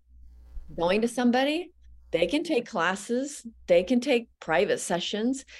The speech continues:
and they can learn how to suspend themselves. They can learn how to just tie themselves on the floor and, you know, learn how they can actually move in rope. I know people, especially when they get new rope. A new rope is, uh, sometimes a little, um,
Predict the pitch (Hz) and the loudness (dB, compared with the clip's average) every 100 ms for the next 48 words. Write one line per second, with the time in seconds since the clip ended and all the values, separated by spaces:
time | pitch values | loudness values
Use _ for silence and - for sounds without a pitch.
0 | - 190 190 180 - 247 202 190 220 220 | -6 0 4 4 4 2 4 2 0 -2
1 | 170 185 196 196 190 - 175 190 196 202 | -4 -4 -4 -8 -10 -4 -2 0 -2 0
2 | 202 202 202 196 214 202 151 160 190 196 | 2 2 0 -2 0 0 0 0 -2 -2
3 | 190 196 202 - 175 185 208 208 208 196 | -4 -4 -6 -4 0 0 0 -2 -2 -2
4 | 185 175 - 151 160 196 196 147 - - | -6 -6 -6 -2 2 4 2 0 -10 -20
5 | - - - 170 165 156 156 - 135 160 | -20 -20 -10 0 2 2 0 -2 -4 2
6 | 180 190 196 175 180 185 175 175 160 156 | 2 2 0 0 2 4 4 2 -2 -2
7 | 156 160 180 190 185 180 196 226 - - | -2 0 0 0 0 0 0 -2 -14 -10
8 | - 226 254 262 269 240 247 247 277 254 | 0 4 6 4 2 2 4 4 4 -2
9 | - _ _ _ _ - - _ - - | -16 _ _ _ _ -20 -20 _ -20 -20
10 | _ _ _ - - - 240 247 233 233 | _ _ _ -20 -20 0 2 4 6 6
11 | 233 214 190 175 175 165 175 196 - - | 6 6 4 2 2 4 4 4 -4 -2
12 | 185 208 208 202 202 190 180 175 165 165 | 2 4 6 6 4 0 2 2 0 0
13 | 175 - 170 165 160 151 151 160 160 156 | -4 -2 -2 0 0 0 2 2 4 2
14 | 156 - 156 151 143 139 | 2 0 -4 -4 -6 -10